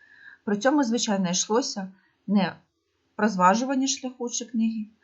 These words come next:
Було на увазі, що пройдено сім дванадцятих шляху або прочитано п'ять дванадцятих книги. У давній Русі дроби називали ламаними. Одна друга полтина, одна третя третина,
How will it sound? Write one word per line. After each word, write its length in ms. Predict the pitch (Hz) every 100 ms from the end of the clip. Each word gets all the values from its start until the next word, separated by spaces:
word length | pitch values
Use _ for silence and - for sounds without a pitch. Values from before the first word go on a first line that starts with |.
| - - - _
Було 220 | 185 208
на 160 | 247 247
увазі, 400 | 233 254 226 214
що 240 | - - 190
пройдено 560 | - 214 247 254 254
сім 220 | - - 196
дванадцятих 440 | 185 202 240 233
шляху 420 | - 220 220 202
або 160 | - 190
прочитано 500 | 190 - 214 233 220
п'ять 120 | 202
дванадцятих 520 | 165 160 165 - 180 -
книги. 160 | 151 - _ _ _ _ _ _ _ _ _ _ - _ - -
У 40 | -
давній 300 | 233 302 302
Русі 420 | 269 - 214 - -
дроби 280 | 208 233
називали 540 | 240 220 202 202 190 -
ламаними. 560 | 180 175 156 151 151 156 - _ _ _ _ _ _ _
Одна 200 | 196 233
друга 320 | 208 202 185
полтина, 600 | - 160 156 220 269 269 - _ -
одна 220 | 180 175
третя 320 | 185 175 170
третина, 640 | - - - 233 262 285